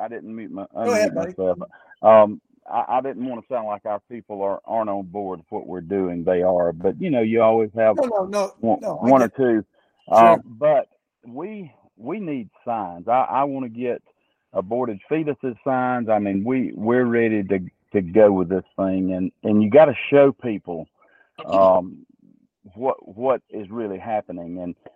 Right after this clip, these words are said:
Speaker 1: and, uh, so, you know, I, I, I'm gonna get with you. I, I don't even know where we can get signs like that.
Speaker 2: I do. We'll connect.
Speaker 1: Good.
Speaker 2: I know where you can get 'em. I know
Speaker 1: All
Speaker 2: where
Speaker 1: right,
Speaker 2: you can
Speaker 1: thanks.
Speaker 2: Yeah, yeah,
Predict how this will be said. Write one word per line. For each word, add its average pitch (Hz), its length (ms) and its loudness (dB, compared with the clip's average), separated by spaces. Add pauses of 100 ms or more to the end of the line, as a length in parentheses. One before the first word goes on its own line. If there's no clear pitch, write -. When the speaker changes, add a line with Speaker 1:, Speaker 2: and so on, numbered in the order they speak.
(260)
Speaker 1:
and, 98 360 -8
uh, 98 240 6 (280)
so, 107 320 -2 (200)
you 147 120 -6
know, 98 220 -4 (140)
I, 104 280 0
I, - 20 4 (260)
I'm 117 180 -2
gonna 113 180 -6
get 113 240 -8
with 107 200 -6
you. 104 340 -4
I, 110 280 6
I 127 40 8
don't 120 180 0
even 107 140 -6
know 107 120 -4
where 104 240 -6
we 98 160 -12
can 92 140 -14
get 98 260 -10
signs 87 320 -12
like 82 300 -10
that. 80 240 -10 (100)
Speaker 2:
I 208 80 0
do. 185 320 -4 (340)
We'll 196 200 0
connect. 180 340 -2
Speaker 1:
Good. - 80 -10
Speaker 2:
I 185 60 -4
know 180 140 -4
where 170 100 -8
you 160 40 -10
can 151 120 -14
get 147 120 -10
'em. 139 160 -18 (220)
I 185 80 -10
know 185 120 -4
Speaker 1:
All 160 40 0
Speaker 2:
where - 40 0
Speaker 1:
right, 147 60 -6
Speaker 2:
you 127 60 -14
can 117 100 6 (100)
Speaker 1:
thanks. - 120 -14 (320)
Speaker 2:
Yeah, 151 180 -4 (220)
yeah, 139 140 -16